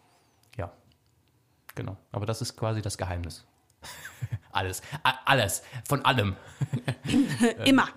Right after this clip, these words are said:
Speaker 1: immer. <laughs> Genau. Nee, aber ich glaub, das ist, ist tatsächlich halt so. Ähm, aber das ist schon, ja, ist schon ein schwieriges The-, schwieriges Thema.
Speaker 2: Absolut. Es ist so ein, so ein Riesending und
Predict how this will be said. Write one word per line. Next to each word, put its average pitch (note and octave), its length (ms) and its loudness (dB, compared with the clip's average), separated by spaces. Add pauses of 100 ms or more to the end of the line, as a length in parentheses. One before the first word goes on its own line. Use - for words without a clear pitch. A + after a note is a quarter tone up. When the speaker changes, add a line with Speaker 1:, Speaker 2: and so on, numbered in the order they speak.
(100)
Speaker 1:
immer. C#3 260 4 (120)
<laughs> C#3 280 0
Genau. A2+ 340 2 (600)
Nee, D#3+ 220 2
aber A#2 100 2
ich A#2+ 100 -2
glaub, C3 100 -2
das A#2+ 120 0
ist, A#2+ 140 -2
ist B2+ 180 -4
tatsächlich A#2+ 420 -4
halt E2+ 140 -6
so. F2 200 -6 (460)
Ähm, G2 500 -4 (500)
aber G2 220 -4
das - 280 -8
ist G#2 120 -8
schon, G2 460 -4
ja, F2 160 -8 (1400)
ist A#2+ 120 -6
schon - 100 -6
ein F2 60 -8
schwieriges F#2+ 460 -6
The-, - 160 -14
schwieriges G2 380 -4
Thema. F#2+ 280 -8
Speaker 2:
Absolut. G3+ 680 -6 (460)
Es - 100 -8
ist - 180 0
so G#3 140 -2
ein, G3 540 -4
so - 180 -4
ein G3+ 80 0
Riesending G3 760 -2
und - 280 -6